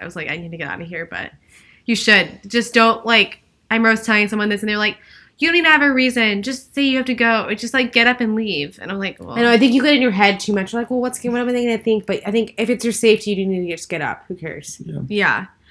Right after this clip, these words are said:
Speaker 1: So, speaking of first dates, we're gonna go into, like, etiquette slash rules of, like, what, what you should do on a first date. So, I mean, I guess just, like, start before. Like, I don't know. What are your opinions on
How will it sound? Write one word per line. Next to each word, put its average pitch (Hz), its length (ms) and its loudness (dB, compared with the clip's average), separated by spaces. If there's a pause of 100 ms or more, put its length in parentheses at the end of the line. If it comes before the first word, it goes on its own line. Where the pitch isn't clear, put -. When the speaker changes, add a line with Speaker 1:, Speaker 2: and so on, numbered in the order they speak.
(360)
Speaker 1:
So, 233 340 4
speaking 285 280 2
of 320 80 2
first 302 260 2
dates, 240 240 4
we're 240 80 2
gonna 226 120 2
go 208 160 0
into, 214 380 -2
like, 185 340 2 (400)
etiquette 240 580 4
slash 220 340 0
rules 196 680 -2
of, 190 360 0 (120)
like, 190 180 -6
what, 180 300 -8
what 190 140 -8
you 190 40 -8
should 185 120 -10
do 185 80 -4
on 180 60 -4
a 180 60 -10
first 180 300 -8
date. 175 340 -2 (460)
So, 208 760 4 (240)
I 226 120 4
mean, 220 100 4
I 208 60 4
guess 214 180 -2
just, 240 160 -6
like, 208 160 -2
start 196 260 -2
before. 185 420 -6
Like, 165 280 -6 (160)
I 220 140 4
don't 233 100 6
know. 247 260 6
What 220 280 2
are - 20 6
your 247 200 4
opinions 208 680 0
on 165 480 -2